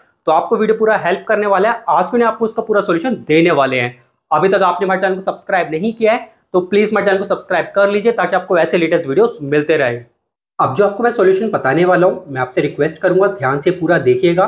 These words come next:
और step by step को हर एक को फॉलो करिएगा। मैं इसलिए ऐसा कह रहा हूँ, इससे पहले भी मैं ऐसी videos डाल चुका हूँ और बहुत सारे viewers करते क्या हैं, पूरे steps को फॉलो नहीं करते हैं और comment section में आके comment करते हैं कि ये solution उनके case में work नहीं कर रहा है। तो सबसे पहला step ये होता है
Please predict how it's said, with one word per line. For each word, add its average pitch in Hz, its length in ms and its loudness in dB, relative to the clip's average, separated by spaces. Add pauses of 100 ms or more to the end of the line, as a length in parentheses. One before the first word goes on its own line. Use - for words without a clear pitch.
(320)
और 147 120 2
step 175 280 -2
by 185 120 2
step 175 280 -4
को 214 140 0
हर 143 140 -4
एक 160 140 -2
को 214 160 0
फॉलो 139 240 2
करिएगा। 120 520 -2 (240)
मैं 135 80 2
इसलिए 196 240 2
ऐसा 208 160 0
कह - 140 2
रहा 220 100 2
हूँ, - 100 -8
इससे - 200 -4
पहले 156 260 0
भी 190 60 4
मैं 196 100 4
ऐसी 190 160 2
videos 180 280 4
डाल 135 200 2
चुका 180 200 0
हूँ - 180 0 (240)
और 143 100 0
बहुत 151 220 2
सारे 190 160 4
viewers 202 240 2
करते 156 280 -2
क्या 190 140 -2
हैं, 214 140 -4
पूरे 165 200 -2
steps - 280 -6
को - 80 -4
फॉलो 160 260 2
नहीं 151 280 0
करते 208 280 0
हैं 269 140 -2 (280)
और 190 120 0
comment 196 260 2
section 202 320 -2
में 202 60 2
आके 202 200 -2
comment 180 320 0
करते 180 240 0
हैं 190 120 2
कि 185 100 0
ये 180 80 6
solution 160 360 0
उनके 160 240 -2
case 156 200 -6
में 151 80 -6
work 139 300 -6
नहीं 135 260 -4
कर 120 180 0
रहा 110 100 -2
है। 113 60 -4
तो - 480 -20
सबसे 151 220 -2
पहला 226 200 2
step 214 240 -2
ये 214 60 4
होता 202 180 2
है - 220 -4